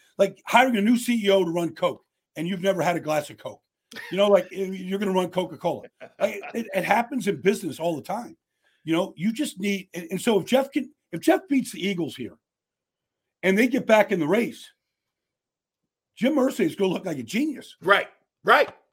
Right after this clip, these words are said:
Speaker 2: It's crazy. Let's talk about, uh, Jets, Patriots. It's Carl Dukes. Put 'em up with my man Brian Baldinger. It's In the Huddle.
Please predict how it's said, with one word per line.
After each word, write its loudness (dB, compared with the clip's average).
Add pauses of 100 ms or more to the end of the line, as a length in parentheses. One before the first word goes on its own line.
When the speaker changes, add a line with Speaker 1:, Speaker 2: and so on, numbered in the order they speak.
(380)
Speaker 2:
It's -4
crazy. 0
Let's 4
talk 6
about, 2
uh, 4
Jets, -2 (120)
Patriots. -2 (180)
It's -10
Carl 4
Dukes. -4
Put 2
'em 2
up 8
with -4
my -2
man -2
Brian 2
Baldinger. 0
It's -6
In -4
the -2
Huddle. 2